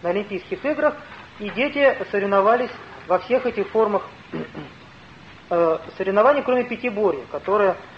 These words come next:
считалось довольно тяжелым для детей. Второй частью игр являлись состязания на колесницах.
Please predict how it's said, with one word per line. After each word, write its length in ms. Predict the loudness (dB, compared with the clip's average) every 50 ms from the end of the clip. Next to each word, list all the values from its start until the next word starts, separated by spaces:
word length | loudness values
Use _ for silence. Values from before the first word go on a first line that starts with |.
| -20 -20 -18 -12
считалось 420 | -12 -4 2 2 4 4 4 4
довольно 280 | 4 4 4 4 -2 -2
тяжелым 420 | -4 -4 -2 0 0 0 -2 -4
для 120 | -8 -10
детей. 320 | -12 -12 -16 -16 -20 -20 -20 -20 -20 -20 -20 -20 -20 -20 -20 -20 -20 -20 -20 -20 -20 -18 -18 -18 -18 -18 -18 -20 -20 -20 -20 -8 2
Второй 280 | 4 6 6 6 4 4
частью 500 | 4 2 2 2 2 -2 -2 -2 -2 -2
игр 240 | -4 -4 -2 -2 -2
являлись 420 | -2 -2 2 4 4 2 2 0 -6
состязания 540 | -8 -10 -10 -4 0 0 0 2 2 0 0
на 180 | 2 2 2
колесницах. 680 | 2 0 -4 -4 -4 -6 -6 -8 -8 -8 -8 -12 -16